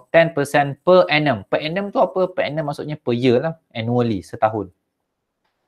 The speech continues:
So, mm, cost dia adalah dua puluh empat ribu, depreciation rate dia adalah ten percent. So decided to depreciate using reducing balance method. Okey, so kita kena calculate untuk tiga tahun, two thousand four, two thousand five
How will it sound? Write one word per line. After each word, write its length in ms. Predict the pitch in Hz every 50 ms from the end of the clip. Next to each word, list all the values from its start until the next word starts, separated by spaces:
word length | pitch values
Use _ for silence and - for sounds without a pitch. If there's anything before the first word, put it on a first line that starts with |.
| _ _ _
So, 160 | - - 139
mm, 400 | 127 127 131 131 135 135 - _ _ _
cost 240 | - 147 147 147 160
dia 80 | 143
adalah 160 | 135 135 123
dua 80 | 120 117
puluh 160 | - 120 113
empat 160 | - 104 95
ribu, 640 | 98 107 107 107 113 127 147 165 180 185 190 190 - _ _ - _ _ _ _
depreciation 640 | 123 - - 123 - - 131 127 - 143 131 127
rate 160 | 117 143 147 -
dia 160 | 143 147 131
adalah 240 | 123 120 117 120 120
ten 240 | - - 117 110
percent. 480 | - - 104 - - 110 98 85 82 87 _ _ _ _ _ _ _ _ _ _ _ _ _ _ _ _ _ _ _
So 240 | - - 202 196 196
decided 480 | 175 160 165 156 196 180 175 208 220 - 185
to 0 |
depreciate 560 | 170 156 165 160 - 170 175 - 196 165 -
using 480 | 139 156 160 160 151 170 190 175 156 139
reducing 640 | 156 170 170 170 165 170 170 165 170 180 175 170 160
balance 400 | 151 160 156 156 160 160 160 165
method. 560 | 156 156 151 - - 156 147 117 87 - - _ -
Okey, 400 | 104 104 - - - 180 180 175
so 160 | - 147 -
kita 240 | - 135 135 156 151 147
kena 240 | 143 - 143 143 139
calculate 400 | - 143 139 - 147 156 170 107
untuk 320 | 143 143 - 160 120 -
tiga 160 | 139 131 143 143
tahun, 400 | 143 139 135 139 139 117 101 -
two 80 | 117
thousand 400 | 117 - 117 117 117 123 127 131 127 -
four, 400 | 165 160 160 160 156 156 156 - _ _ _ _ _ _ _ _
two 80 | 107
thousand 400 | 101 - 101 101 104 123 123 127
five 480 | - - 143 139 143 143 143 143 139 -